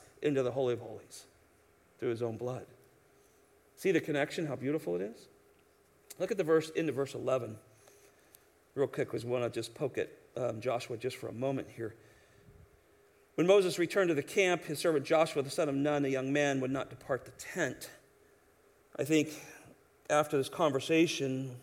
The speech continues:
when the Lord was finished speaking to Moses, he returned to the camp. Remember, the camp's outside, but young, young Jo-, Joshua here stays behind. I think that's fascinating. I just wanna make a comment about it here. Young Joshua stays behind, and I think this is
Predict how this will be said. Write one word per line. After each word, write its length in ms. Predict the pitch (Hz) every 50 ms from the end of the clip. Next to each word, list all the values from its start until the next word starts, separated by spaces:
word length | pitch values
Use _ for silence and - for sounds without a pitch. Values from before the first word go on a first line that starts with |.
| - - - - - _ _
when 120 | - 143 135
the 60 | 135
Lord 240 | 139 147 156 147 127
was 120 | 127 -
finished 300 | - - 170 160 143 -
speaking 300 | - - 160 - 143 131
to 80 | 127 131
Moses, 600 | 135 147 165 180 170 135 120 120 113 - - - - - - - - - - _ - - - -
he 100 | - 156
returned 420 | 151 143 131 - - 185 175 175 156
to 60 | 147
the 80 | 123 -
camp. 320 | - - 180 175 170 131
Remember, 180 | 127 - 131 123
the 60 | 123
camp's 340 | - - 160 151 151 - 165
outside, 640 | 151 127 - - - 180 165 165 160 147 143 131 127
but 180 | 156 135 - - - - -
young, 560 | 127 156 180 202 226 240 247 247 226 208 160 - - -
young 360 | 160 180 196 214 247 269 262 - - -
Jo-, 300 | - - - 202 214 - - -
Joshua 480 | 147 196 185 190 - - - 120 113 113
here 300 | - - - - - - _ _ _ _ _ _ _ _ _ _
stays 300 | - - 160 156 156 151
behind. 460 | 156 151 139 123 139 98 101 - - - - _ _ _ _ _ _ _ _ _ _ _ - _ _ _ _ _ _ _ - -
I 80 | 143
think 160 | 170 214 214
that's 160 | - 185 - -
fascinating. 580 | - 139 127 - - 127 120 117 113 120 120
I 80 | 123 127
just 220 | 123 156 143 -
wanna 140 | 160 147 139
make 160 | 131 127 117
a 40 | 110
comment 340 | - - 131 131 123 113 113
about 200 | 107 110 - -
it 60 | 104
here. 180 | - 110 107 104 - - - - - - - - - - _ - -
Young 260 | - 147 180 220 214
Joshua 400 | 185 180 151 147 - - 147 127
stays 340 | - - 165 147 139 131 117
behind, 560 | - 127 120 - 147 139 123 117 117 107 107
and 120 | - 123
I 140 | 147 170 190
think 220 | 180 214 185 151 156
this 220 | 180 165 - -
is 280 | 151 139 135 123 -